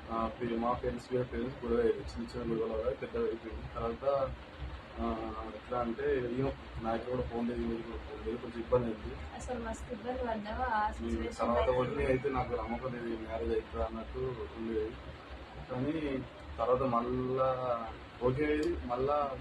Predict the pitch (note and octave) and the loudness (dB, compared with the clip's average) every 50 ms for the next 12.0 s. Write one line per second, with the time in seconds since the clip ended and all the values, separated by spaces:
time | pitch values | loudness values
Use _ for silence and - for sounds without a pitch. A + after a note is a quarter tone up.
0 | - C3+ B2+ A2+ G#2+ G#2+ G2+ G2+ G#2+ A2+ A2+ A#2 A#2+ B2+ B2 B2+ B2+ C3 C3+ C#3+ | -4 -2 -2 -2 -2 -2 -4 -4 -4 -6 -4 -2 2 4 4 4 2 0 -2 -2
1 | - B2+ B2 C3 B2+ - A#2+ A2+ - - A2+ G#2+ G2+ - - A#2 A#2 A2 - - | -2 -4 -4 -4 -4 -6 -6 -6 -4 -2 -2 -2 -2 -2 -2 0 -2 -2 -2 -6
2 | - - - - A2 A#2 A2+ - B2 B2 B2+ A#2 A2 - - - - - - - | -10 -10 -8 -6 -6 -6 -6 -4 -2 0 0 0 0 -4 -6 -10 -14 -14 -14 -14
3 | - - - - - - - - - - - - - - - A#2+ B2+ B2+ B2 - | -14 -14 -14 -12 -10 -10 -10 -10 -10 -8 -8 -6 -4 0 2 6 6 6 6 4
4 | C#3 C#3+ C#3 B2+ B2 B2 B2 B2 B2+ B2+ B2 B2 C3 C#3 C3+ C3 A#2+ A#2 A2+ A2+ | 2 0 2 2 0 0 0 0 0 2 2 2 2 0 0 0 0 -2 -2 -4
5 | A2+ - - - - - - - - - - - - - - - - - A#3+ B3 | -6 -8 -10 -12 -12 -12 -14 -14 -12 -12 -12 -12 -12 -14 -14 -10 -6 -2 2 4
6 | - E3+ A#2+ A#2 A#2 A#2 A#2 A#2 A#2 A#2+ - - - - A2+ A2+ A#2 A2+ - - | 6 6 6 4 4 4 4 2 2 0 -4 -10 -10 -8 -4 -2 -2 -2 -2 -2
7 | A#2+ A#2 - C3+ D3 D#3 C#3+ C3 C3 - - - - - - - - - - A#2 | -6 -6 -2 -2 -2 -2 -4 -6 -8 -10 -12 -14 -12 -12 -10 -10 -10 -10 -6 -2
8 | A2+ A2+ A2+ A#2 A#2+ B2 A#2 B2+ C#3 C3+ B2+ A#2+ A2+ A2+ A2 A2+ A#2 A#2 A2+ - | 0 2 2 4 2 2 2 2 2 2 2 2 0 -2 -4 -4 -4 -4 -4 -6
9 | A#2 A#2 - - A#2+ A#2 A2+ A2+ B2 C3+ - - - - - - - - - - | -8 -6 -2 -2 0 0 2 0 0 -2 -4 -6 -8 -10 -10 -10 -10 -12 -12 -12
10 | - - - - - B2+ A#2+ A2+ - - B2+ B2 A#2 - - A2+ - - C3 B2+ | -12 -10 -10 -8 -6 -4 -4 -4 -2 -2 0 0 0 -2 -4 -4 0 2 4 6
11 | B2+ B2+ A#2+ B2 B2+ B2 B2 B2+ A#2+ A#2 - - B3+ - - - - - - | 8 6 8 8 6 6 6 6 4 6 4 2 2 0 -2 -6 -6 -4 -4